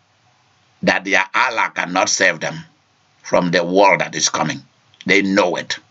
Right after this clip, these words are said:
And that's why they've built the best mall, the best skiing places, the best stadiums for footballs, for this sports and that sports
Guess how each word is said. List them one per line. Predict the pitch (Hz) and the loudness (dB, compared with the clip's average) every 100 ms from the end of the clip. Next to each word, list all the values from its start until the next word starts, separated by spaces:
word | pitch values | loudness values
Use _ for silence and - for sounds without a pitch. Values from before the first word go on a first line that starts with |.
| _ _ _ _ _ _ _ _ _ _ _ _ _ _ _ _ - - | _ _ _ _ _ _ _ _ _ _ _ _ _ _ _ _ -12 -6
And | 101 | -2
that's | 117 - | -2 -2
why | 101 95 | -4 -4
they've | 92 80 73 | -4 -6 -2
built | 107 117 | -2 -2
the | 87 - | -4 -6
best | 107 120 - | -4 -2 -2
mall, | 101 110 123 131 139 131 _ _ _ _ _ _ _ _ _ _ _ _ _ _ _ _ _ _ _ _ - | -2 2 2 0 -10 -18 _ _ _ _ _ _ _ _ _ _ _ _ _ _ _ _ _ _ _ _ -6
the | 95 82 | -2 -2
best | 80 120 131 | 0 0 0
skiing | - - 113 123 131 117 | -4 -6 -4 -2 -2 -2
places, | 123 123 127 135 131 - - _ _ _ _ _ _ _ _ _ _ _ _ _ _ _ _ _ _ _ _ _ | -2 -2 0 -2 -2 -2 -4 _ _ _ _ _ _ _ _ _ _ _ _ _ _ _ _ _ _ _ _ _
the | - | -10
best | 147 113 123 - | -2 -2 0 -4
stadiums | - 120 123 135 135 135 | -2 -2 0 0 0 -2
for | 92 90 | -2 -2
footballs, | 110 123 92 123 120 123 | 0 -2 4 4 4 2
for | 90 85 | -4 -2
this | 101 127 - | 0 0 0
sports | - - 120 123 | 0 2 0 0
and | 135 82 | -4 -2
that | 110 | -2
sports | - - - - - - | -2 -6 -6 -6 -10 -14